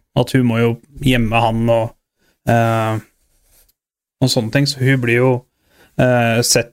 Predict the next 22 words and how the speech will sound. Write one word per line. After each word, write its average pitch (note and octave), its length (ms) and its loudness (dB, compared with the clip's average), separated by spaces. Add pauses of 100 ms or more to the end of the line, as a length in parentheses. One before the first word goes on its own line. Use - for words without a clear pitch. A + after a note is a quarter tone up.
på, B2+ 100 2 (180)
eller B2+ 240 -2 (260)
folk - 640 -6
rundt C#3 280 2
omkring C#3+ 280 2
i, C#3 280 -2
i, C3+ 60 2 (340)
i C#3+ 60 2
Norge C3+ 340 0
tror - 160 0
jo B2+ 100 2
det A#2+ 140 2
at B2 160 -4 (100)
hun C3 340 2 (140)
har D#3 80 0
hjulpet D3+ 560 -2
tyskerne E3 360 0
litt, E3 140 0
da, G#2+ 100 -6
på - 220 -12
en A#2 60 -2
måte. A2 240 -2